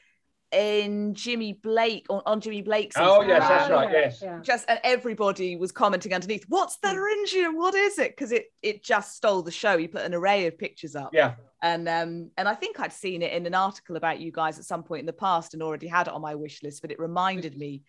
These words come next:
Speaker 1: how stunning that plant is. You, you haven't got it available at the minute 'cause I looked. <laughs>
Speaker 2: No, um, now, what's happened is, uh, whoever went out to collect the seed collected the same thing twice.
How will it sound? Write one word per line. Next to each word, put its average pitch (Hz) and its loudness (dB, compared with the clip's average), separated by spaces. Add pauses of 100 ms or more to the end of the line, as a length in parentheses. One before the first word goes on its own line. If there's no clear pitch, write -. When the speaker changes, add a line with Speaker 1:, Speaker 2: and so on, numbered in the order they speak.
(300)
Speaker 1:
how 165 2
stunning 160 -2
that 156 -6
plant 147 -8
is. 135 -10
You, 185 -10 (140)
you 190 -6
haven't 202 0
got 190 2
it 175 -2
available 156 -2
at - -10
the 165 -8
minute 151 -6
'cause 160 -10
I 147 0
looked. - -6
<laughs> - 8 (760)
Speaker 2:
No, 208 2
um, 202 10 (100)
now, 208 -4
what's 254 -2
happened 226 -6
is, 120 -8
uh, 160 4 (640)
whoever 190 2
went 170 2
out 160 0
to - -20
collect 156 0
the 131 -12
seed 123 -4
collected 135 -8 (140)
the 147 -10
same 147 -2
thing 147 -6
twice. 127 -4